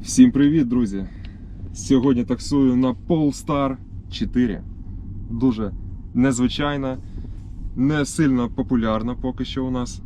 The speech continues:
тачка, але її можна сміливо назвати рідним братом Zeekr нуль нуль один. Ви знаєте, що Zeekr нуль нуль один — це моя улюблена тачка, фаворит після Porsche Taycan.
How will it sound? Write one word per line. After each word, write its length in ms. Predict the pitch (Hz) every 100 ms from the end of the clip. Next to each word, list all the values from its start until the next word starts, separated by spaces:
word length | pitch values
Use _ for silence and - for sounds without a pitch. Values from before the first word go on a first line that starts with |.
| -
тачка, 420 | 123 120 - 113 - - - - -
але 300 | 110 123 175 170
її 160 | 147
можна 240 | 127 120 123
сміливо 540 | - 131 156 156 131
назвати 760 | 110 117 113 131 131 123 117 113 - - - - - - - - - - 135
рідним 340 | 180 147 139
братом 360 | 127 135 123 107
Zeekr 360 | 110 127 117
нуль 260 | 107 113 107
нуль 80 | 104
один. 260 | 98 87 80 - - - - -
Ви 340 | 101 113 113 95 - - -
знаєте, 480 | 113 131 110 98
що 540 | 95 - 117 104 104 101 - -
Zeekr 460 | 104 107 156 143 135
нуль 120 | 131
нуль 200 | 123 113
один — 380 | 107 139 143 95 - - - -
це 280 | - 113
моя 300 | 110 113 110
улюблена 600 | 110 131 147 135 113 110
тачка, 460 | 95 120 123 117 107 - - - - - -
фаворит 420 | - 117 117 131 - - -
після 260 | 143 120
Porsche 420 | 110 120 120 -
Taycan. 440 | 98 104 98 98